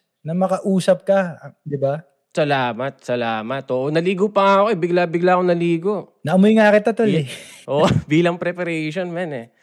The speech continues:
Speaker 2: Kumusta? Kumusta yung ano ngayon? Ano yung mga pinagkakabalahan natin, ah, sa mga bagay-bagay?
Speaker 1: Ayun,
Speaker 2: Paano tayo
Speaker 1: ah,
Speaker 2: nakakope?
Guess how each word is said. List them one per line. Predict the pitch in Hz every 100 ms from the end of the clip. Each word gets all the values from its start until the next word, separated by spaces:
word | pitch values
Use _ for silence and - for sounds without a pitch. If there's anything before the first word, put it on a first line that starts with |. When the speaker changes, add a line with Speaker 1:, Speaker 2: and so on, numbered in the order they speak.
| _
Speaker 2:
Kumusta? | 143 180 - 151
Kumusta | 160 175 190
yung | 190 175
ano | 185
ngayon? | 180 160 127 120
Ano | - 151
yung | 156 151
mga | 151 151 147 143
pinagkakabalahan | 143 147 135 139 143 131 123 123 120
natin, | 113 107 104 104 104 _ _ _ _ _ -
ah, | 120 120 117
sa | 120
mga | 120 117
bagay-bagay? | 113 107 107 104 101 95 95 - _ _ _ _ _ _ _ -
Speaker 1:
Ayun, | 180 214 190
Speaker 2:
Paano | - 196
tayo | 202
Speaker 1:
ah, | 214
Speaker 2:
nakakope? | 214 139 - 147 127